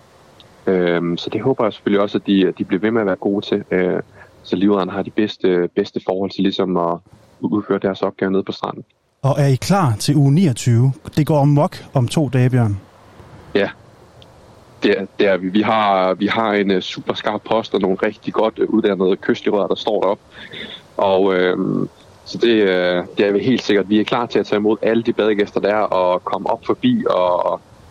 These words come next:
Speaker 1: komme endelig op forbi og, og snakke med livredderne og spørge, hvad, hvad for nogle forhold der er på stranden, man skal være opmærksom på, eller nogle andre ting. De, øh, de er klædt rigtig godt på til alle de ting, der kommer ned på stranden, og de vil rigtig gerne snakke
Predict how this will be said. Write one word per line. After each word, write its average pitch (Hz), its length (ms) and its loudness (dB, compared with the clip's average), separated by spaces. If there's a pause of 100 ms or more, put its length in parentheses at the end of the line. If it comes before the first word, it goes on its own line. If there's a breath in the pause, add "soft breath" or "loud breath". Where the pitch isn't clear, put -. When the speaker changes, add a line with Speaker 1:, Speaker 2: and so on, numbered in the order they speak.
(120)
Speaker 1:
komme - 200 -4
endelig 117 240 2
op 101 100 -2
forbi - 320 -6 (100)
og, 87 340 0
og - 120 -6
snakke 104 300 -4
med 101 80 0
livredderne 101 540 2
og - 80 -6
spørge, 104 320 -2
hvad, 92 160 0 (100)
hvad 92 100 -2
for - 80 -10
nogle 92 120 -2
forhold 104 340 0
der 101 80 2
er 95 40 -2
på - 100 -8
stranden, 101 300 -2
man 90 140 0
skal - 160 -12
være 87 80 2
opmærksom 95 480 -4
på, 104 320 2
eller 85 140 -2
nogle 90 200 -4
andre 104 200 -2
ting. 104 240 -2 (480 loud breath)
De, 110 140 4
øh, 95 320 4 (240)
de - 40 -4
er - 80 -8
klædt 104 240 0
rigtig 113 280 -4
godt 104 220 -4
på 113 240 -2
til 95 220 0
alle 98 200 2
de 98 60 -12
ting, 113 220 0
der 92 60 0
kommer 95 240 -2
ned 101 100 2
på - 100 -10
stranden, - 340 -4
og - 140 -4
de 101 60 0
vil 98 120 2
rigtig - 320 -4
gerne 98 200 0
snakke - 380 -6